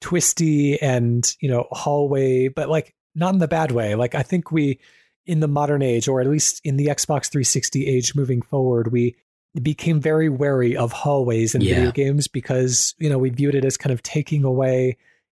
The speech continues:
Speaker 1: agency from players. It is a time when players just press forward and do nothing else. But in a game like this that is so structured around pacing a self-guided exploration, hallways are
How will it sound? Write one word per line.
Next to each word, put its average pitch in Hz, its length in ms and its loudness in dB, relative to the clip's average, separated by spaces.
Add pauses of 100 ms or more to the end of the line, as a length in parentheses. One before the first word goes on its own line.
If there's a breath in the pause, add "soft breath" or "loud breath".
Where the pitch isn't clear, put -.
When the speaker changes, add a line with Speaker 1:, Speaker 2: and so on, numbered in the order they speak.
Speaker 1:
agency 151 520 0
from 131 200 -2
players. 156 560 0
It 139 160 0
is 131 280 0
a 120 80 -2
time 147 400 0
when 131 160 0
players 120 400 -2
just - 340 -2
press 131 240 -2
forward 120 420 -2
and 110 120 0
do 127 120 -2
nothing 120 320 -2
else. 113 280 -2
But 123 240 -4 (500 soft breath)
in 165 120 0
a 156 60 2
game 202 220 0
like 180 200 2
this 147 280 0
that 131 320 -2 (140)
is 147 180 0
so 185 240 2
structured 156 500 0
around 131 540 0 (340)
pacing 151 760 0 (160)
a 139 100 -4
self-guided 143 800 0
exploration, 139 880 0 (240)
hallways 170 500 0
are 123 260 0